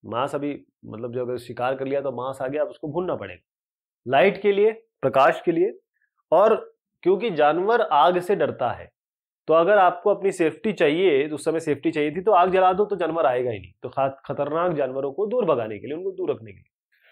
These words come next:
और आज का प्रयोग, आज किस लिए प्रयोग करते हैं? मांस भूनने के लिए या फिर खाना अपना बनवाने के लिए? खाना, शिकारी खासतौर पे मांस भूनने के लिए करते हैं।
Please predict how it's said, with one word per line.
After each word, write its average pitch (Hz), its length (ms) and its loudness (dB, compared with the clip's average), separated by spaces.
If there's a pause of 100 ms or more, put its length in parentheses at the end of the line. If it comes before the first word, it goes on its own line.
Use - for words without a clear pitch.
(220)
और 143 140 -2
आज 196 300 4
का 220 140 -4
प्रयोग, 208 240 2
आज 175 280 2
किस 208 200 -16
लिए 208 80 0
प्रयोग 202 220 0
करते 185 240 -8
हैं? 190 140 -12 (720)
मांस 147 280 2
भूनने 160 320 -4
के 170 80 -6
लिए 202 100 -2
या 220 160 -2
फिर 196 200 -6 (560)
खाना 165 320 4
अपना 127 320 -4
बनवाने 113 520 -8
के 92 80 -16
लिए? 92 200 -18
खाना, 110 260 -14
शिकारी 123 360 -6
खासतौर 110 420 -12
पे - 80 -20 (460)
मांस 135 200 0
भूनने 123 220 -6
के 117 60 -6
लिए 117 100 -6
करते - 260 -18
हैं। - 80 -20